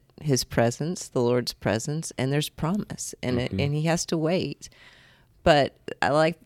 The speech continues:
Speaker 1: that faithful, the faithful says, "I'm not going anywhere. I'm staying here with you, Lord. I don't trust myself more than you, but I don't get you.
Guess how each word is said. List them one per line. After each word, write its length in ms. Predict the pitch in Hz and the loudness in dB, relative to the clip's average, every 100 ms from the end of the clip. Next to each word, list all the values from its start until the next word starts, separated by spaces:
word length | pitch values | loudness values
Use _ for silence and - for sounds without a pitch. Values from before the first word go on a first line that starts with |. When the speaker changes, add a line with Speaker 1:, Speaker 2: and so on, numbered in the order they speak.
| - | -2
Speaker 1:
that 260 | 131 120 | 0 0
faithful, 680 | - - 160 - - 123 123 | -2 0 0 0 -4 -2 0
the 100 | 120 | -2
faithful 380 | - 165 190 156 | 0 -2 0 -4
says, 260 | - 123 - | -2 0 -2
"I'm 100 | 143 | -4
not 240 | 143 - - | -4 -6 -2
going 460 | 147 156 131 127 - | 0 0 -2 -6 -4
anywhere. 720 | 135 120 113 131 131 127 147 - | 0 0 -2 -4 -4 -4 -6 -4
I'm 100 | 135 | -2
staying 500 | - - 165 170 143 | -2 4 6 6 2
here 280 | 139 151 131 | 2 4 4
with 140 | 127 | 2
you, 200 | 131 127 - | 0 0 0
Lord. 340 | 120 113 107 | 0 2 2
I 80 | 127 | 2
don't 240 | 156 - | 0 0
trust 260 | - 151 - | -2 -2 0
myself 420 | 127 - 143 - | -6 2 2 2
more 160 | 135 120 | -2 -2
than 160 | 120 | -2
you, 320 | 127 127 165 - - - - _ _ - | -2 -2 -4 -6 -18 -20 -20 _ _ -2
but 100 | 143 | 2
I 60 | |
don't 300 | 156 151 - | 4 2 0
get 260 | 139 151 107 | 0 0 -2
you. 180 | - | -6